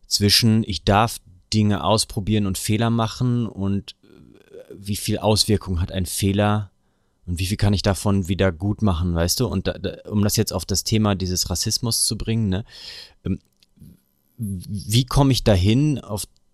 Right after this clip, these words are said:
ohne mich selber immer selbst zu geißeln, weil ich glaube, das bringt keinem was, ne, ähm, eine Sensibilität zu entwickeln,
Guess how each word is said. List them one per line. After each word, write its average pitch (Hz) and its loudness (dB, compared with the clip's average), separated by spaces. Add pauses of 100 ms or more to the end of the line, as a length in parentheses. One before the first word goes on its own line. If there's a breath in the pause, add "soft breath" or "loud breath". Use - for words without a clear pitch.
(580)
ohne 165 6
mich 127 4
selber 127 4
immer 139 2
selbst 110 2
zu 87 -4
geißeln, 92 0
weil 87 -2
ich 85 -8
glaube, 101 -2
das 95 -4
bringt - -8
keinem 104 -2
was, 87 -4
ne, 92 -6 (460 soft breath)
ähm, 95 0
eine 98 0
Sensibilität 95 0
zu - -2
entwickeln, 117 -4